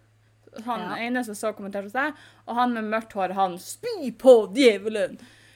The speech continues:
Speaker 2: Ja, det er
Speaker 1: Begge
Speaker 2: spy
Speaker 1: de
Speaker 2: på
Speaker 1: der
Speaker 2: de-
Speaker 1: to
Speaker 2: Han
Speaker 1: mistenker
Speaker 2: som skal
Speaker 1: jeg for
Speaker 2: spy
Speaker 1: å
Speaker 2: på
Speaker 1: være
Speaker 2: djevelen er homo,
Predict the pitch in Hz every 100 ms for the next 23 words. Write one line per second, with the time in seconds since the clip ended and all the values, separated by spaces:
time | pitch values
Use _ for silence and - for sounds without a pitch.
0 | _ _ - - 349 - 427 392 247 254
1 | 247 247 262 220 214 214 175 190 _ _
2 | _ - 240 320 - - 359 285 262 202
3 | 247 - - 220 247 254 254 196 185 226
4 | 240 233 226 226 196 202